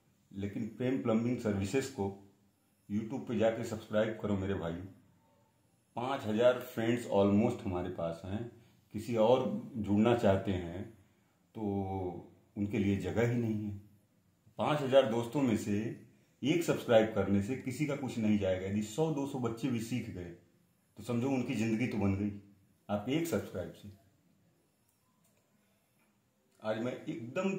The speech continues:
छोटे तथ्य पे समझाऊंगा कि प्लम्बिंग है क्या, लेकिन अभी तक हमारी सारी बातें faucets पे चल रही हैं, तो faucets के session complete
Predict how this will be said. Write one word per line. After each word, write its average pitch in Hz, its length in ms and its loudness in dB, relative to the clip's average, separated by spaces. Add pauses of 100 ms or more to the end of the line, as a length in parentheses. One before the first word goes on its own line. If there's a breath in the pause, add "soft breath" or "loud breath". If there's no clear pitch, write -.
(120)
छोटे 180 380 -2
तथ्य - 260 -4
पे 139 120 -6
समझाऊंगा 117 480 4
कि 131 100 0
प्लम्बिंग 107 460 2
है 90 160 -6
क्या, 82 240 -12 (420 soft breath)
लेकिन 120 220 -2
अभी 110 220 2
तक 160 220 -2
हमारी 139 240 2
सारी 127 300 6
बातें 139 400 0
faucets 117 460 -2
पे 107 100 -4
चल 90 160 -4
रही 80 160 -8
हैं, 80 220 -12 (280 soft breath)
तो 117 40 -10
faucets 120 420 -2
के 151 100 -2
session 147 280 0
complete 131 560 0